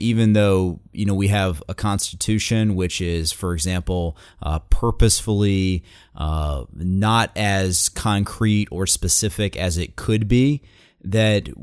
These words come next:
we see just how well that's being able to be, um, thought about in so many different ways by diverse groups. One group thinks this way, the other group thinks that way.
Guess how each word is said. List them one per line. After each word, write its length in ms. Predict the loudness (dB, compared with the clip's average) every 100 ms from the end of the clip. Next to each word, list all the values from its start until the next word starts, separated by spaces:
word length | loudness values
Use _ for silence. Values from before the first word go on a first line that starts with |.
| -10 -10 -4
we 200 | 0 2
see 500 | 2 2 0 0 -4
just 280 | -2 2
how 180 | 4 4
well 320 | 4 4 4
that's 280 | 4 2 2
being 300 | 0 0 2
able 380 | 0 0 0 0
to 580 | 0 0 0 0 -2 -6
be, 560 | -4 -4 -2 -4 -6 -8
um, 400 | -8 -8 -8 -8
thought 360 | -4 0 2 2
about 300 | 2 0 0
in 80 |
so 240 | 0 2 2
many 220 | 4 4
different 340 | 2 0 -4
ways 400 | 0 2 2 0
by 260 | -2 -2 -2
diverse 520 | -2 -4 -2 -2 -4
groups. 500 | -4 -6 -4 -6 -12 -12 _ -20 -6
One 220 | 0 2
group 280 | 2 0 0
thinks 300 | -2 -2 0
this 260 | 0 0 2
way, 220 | 2 0
the 160 | 0
other 180 | 0 -2
group 240 | -2 -4 -6
thinks 320 | -6 -6 -4
that 240 | -4 -4
way. 320 | -6 -8 -8